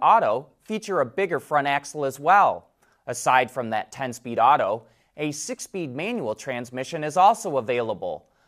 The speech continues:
Both setups only drive the rear wheels and are mated to a two-liter diesel engine that makes about one hundred and seventy horsepower and nearly two hundred and ninety pound-feet of torque.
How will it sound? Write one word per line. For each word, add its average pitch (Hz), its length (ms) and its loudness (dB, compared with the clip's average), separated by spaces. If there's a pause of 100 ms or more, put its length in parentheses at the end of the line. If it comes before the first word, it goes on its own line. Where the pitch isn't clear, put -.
(220)
Both 143 200 4
setups 165 540 2 (100)
only 226 380 2
drive 117 340 2
the 117 100 -4
rear 117 280 -2
wheels 113 500 -4 (300)
and 165 120 -4
are 165 100 4
mated 180 380 -2
to 151 140 -10
a 131 60 -6
two-liter 170 520 -8
diesel 143 460 -6
engine 127 460 -6
that - 160 -4
makes 143 240 -6
about 117 260 2
one 117 140 -4
hundred 123 320 -6
and 104 120 -8
seventy 127 300 -4
horsepower 120 840 -2 (240)
and 214 120 -6
nearly 208 320 -2
two 208 240 -10
hundred 156 320 -4
and 120 100 -8
ninety 135 300 -2
pound-feet 113 540 -8
of 104 100 -10
torque. 180 460 -4